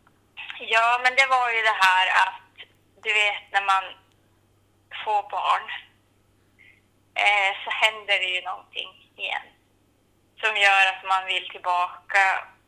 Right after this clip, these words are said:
och vill närmare familjen och släkten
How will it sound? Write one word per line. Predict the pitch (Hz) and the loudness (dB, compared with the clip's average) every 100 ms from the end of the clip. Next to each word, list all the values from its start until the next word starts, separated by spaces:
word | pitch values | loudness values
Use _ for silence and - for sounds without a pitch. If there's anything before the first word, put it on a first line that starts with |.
| _ | _
och | - 185 | -4 0
vill | 190 190 185 185 185 185 - | 0 0 -2 -6 -4 -4 -4
närmare | 190 208 190 180 190 190 190 190 - _ _ _ _ _ _ - - | 2 2 2 -4 0 2 2 0 -6 _ _ _ _ _ _ -8 -2
familjen | 220 196 202 202 208 214 214 _ _ _ _ | -2 -2 -4 0 2 0 -6 _ _ _ _
och | 196 185 185 180 - - - | -2 0 0 -4 -10 -14 0
släkten | 196 - - - - 208 196 | 0 0 -16 -20 0 2 2